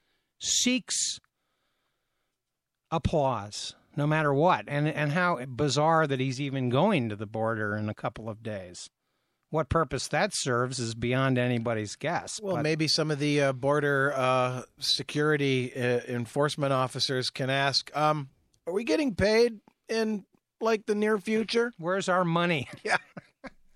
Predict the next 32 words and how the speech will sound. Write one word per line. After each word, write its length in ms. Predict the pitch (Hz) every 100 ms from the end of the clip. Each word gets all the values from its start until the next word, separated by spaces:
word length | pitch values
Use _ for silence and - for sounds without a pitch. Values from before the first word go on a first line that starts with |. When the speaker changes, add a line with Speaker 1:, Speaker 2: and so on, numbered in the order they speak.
| - -
Speaker 2:
By 140 | 196 214
the 100 | 208
way, 280 | 214 180 - -
Speaker 1:
Where 180 | 180
are 60 | 196
our 80 | 175
paychecks? 540 | 151 185 196 - - 151 -
Speaker 2:
uh, 380 | 147 156 156 151 _ _
looking 320 | 156 196 220
forward 460 | 170 180 190 208 180
to 80 | 180
your, 420 | 160 151 143 143 135
uh, 240 | 131 127 123
tax 340 | 156 170 -
refund 560 | 151 180 175 180 185 196
from 220 | 170 147
the 120 | 147
I 180 | 151 170
R 180 | 165 160
S. 380 | 170 190 - - _ _ _ _ _ _ _ _ _ _ _ _ -
Don't 180 | 151
hold 220 | 165 185 156
your 60 |
breath. 420 | 135 123 202 180 - _ _ _ 160
The 80 |
Speaker 1:
Right. 280 | 165 240 143 113
Speaker 2:
the 240 | 180 180
forms 680 | - - 202 240 247 233 165
haven't 340 | 160 151 156
even 280 | 156 151 147
been 240 | 151 147
printed 640 | 139 - 180 180 113 95